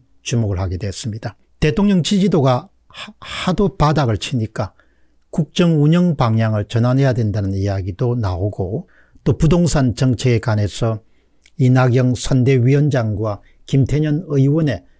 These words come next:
릴레이 사과가 계속되고 있지만, 솔직히 저는 "백약이 무효다. 어떤 조치를 취하더라도 지금과 같은 그런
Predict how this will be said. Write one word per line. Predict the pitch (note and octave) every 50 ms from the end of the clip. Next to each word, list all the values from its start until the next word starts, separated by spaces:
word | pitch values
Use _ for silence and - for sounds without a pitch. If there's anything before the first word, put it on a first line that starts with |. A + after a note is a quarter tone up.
| _ _ _ _ _ -
릴레이 | D3+ D#3+ F3 F#3+ G3 G3+ G3+ G3+ G#3 G3+ F3 D3+
사과가 | - - - B2 A2 G2+ - A2 G#2+ G#2 F#2 B2+ A#2+ A#2+ B2 A#2 - -
계속되고 | - A#2 G#2+ - C3 A#2 - - C#3 A#2+ G#2 G#2+
있지만, | G2 F#2+ - - B2+ A2 G2 F#2+ G2 G#2 G#2+ - _ _ _ _ _ _ _
솔직히 | - - C#3 C3 A#2+ - B2+ A#2+ A2
저는 | - C#3+ C#3 D3 C#3+ C3+ B2 A#2+ - - _ _ _ _ _ _ _ _ _
"백약이 | - D3 C#3+ C3 C3 D3 C#3+ C3+ B2 B2+ D3 D3+ E3+
무효다. | F#3+ D#3+ A#2+ A2+ B2 B2+ A2+ C3+ E3 E3 - B2+ G#2+ F#2+ F#2 F#2 - - _ _ _ _ _ _ _
어떤 | B3 - - - A3+ A#3 A#3 A#3 G#3+
조치를 | G#3 E3+ - - - F3 E3 C3+
취하더라도 | - - - C#3+ B2 A#2+ G#2 C#3 A#2+ A2 G#2 G2 - - A#2 G#2+ G#2+ G#2+
지금과 | - - - A#2+ C3+ C3 C3 A#2+ B2
같은 | A2 G#2 - - A2 G2+
그런 | - - A2+ G#2 F#2+ G2 A#2 C#3+